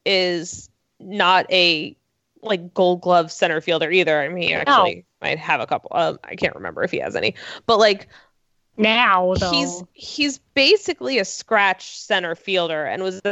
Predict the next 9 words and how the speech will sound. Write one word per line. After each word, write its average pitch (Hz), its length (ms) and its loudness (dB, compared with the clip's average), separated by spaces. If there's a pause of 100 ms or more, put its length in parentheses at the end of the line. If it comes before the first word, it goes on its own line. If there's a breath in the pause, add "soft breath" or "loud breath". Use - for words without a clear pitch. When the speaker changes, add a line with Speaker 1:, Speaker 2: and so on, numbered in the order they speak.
(100)
Speaker 1:
actually, 196 400 2
like, 180 360 2
pretty 285 400 2
below 180 380 4
average 220 440 2
this 277 200 -10
year, 294 240 0
though 185 200 2
it's, - 280 -4